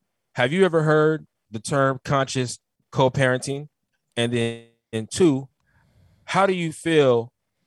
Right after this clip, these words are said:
about conscious co-parenting? And have you ever, oh, third question,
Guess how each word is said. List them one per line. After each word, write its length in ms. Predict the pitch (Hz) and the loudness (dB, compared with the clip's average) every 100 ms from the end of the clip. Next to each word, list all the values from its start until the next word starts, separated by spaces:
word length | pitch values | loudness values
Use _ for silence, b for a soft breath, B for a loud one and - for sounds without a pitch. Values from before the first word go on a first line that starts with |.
| 117 | -2
about 500 | 110 120 123 110 - | 2 2 2 0 -4
conscious 480 | - 139 123 - 107 | -4 -2 -2 -6 -8
co-parenting? 680 | - 156 131 123 104 95 101 | -2 0 0 0 -4 -6 -6
And 120 | 113 | -4
have 160 | 127 139 | -2 -2
you 80 | 147 | -2
ever, 260 | 151 143 135 | -2 -2 0
oh, 140 | 143 110 | 2 2
third 260 | 156 143 | 2 0
question, 320 | - 104 104 | -2 -4 -6